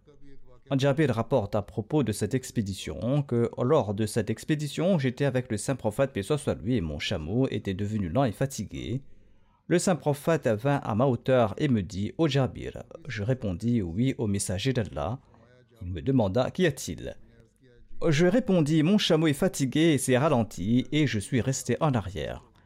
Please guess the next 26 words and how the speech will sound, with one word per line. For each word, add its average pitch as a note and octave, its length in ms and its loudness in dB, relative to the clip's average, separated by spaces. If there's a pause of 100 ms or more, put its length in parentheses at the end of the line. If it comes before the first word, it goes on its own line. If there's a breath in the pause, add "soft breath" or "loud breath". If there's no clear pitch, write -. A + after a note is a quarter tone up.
(260 soft breath)
Le B2+ 140 2
saint A#2+ 160 0
prophète G#2 400 -2
descendit B2+ 420 -2
de G2+ 80 -4
sa C3+ 140 0
monture G#2+ 520 -2
et F2+ 60 -6
déclara, « C3 540 -2 (460 soft breath)
As-tu A#2+ 380 -2
un F3+ 100 2
peu A#2+ 180 0
d'eau ?» - 360 -10 (180)
Je G#2+ 160 -6
répondis, « A2 520 -2
Oui. » E2+ 340 -6 (640)
Et F3+ 140 4
je C#3+ 100 2
lui C3+ 160 2
apportai E3+ 460 2
un C3 80 4
récipient B2 520 -2
d'eau, F2+ 420 -4
il G#2+ 140 -4
souffla D#3 580 -6
dedans, B2+ 540 -2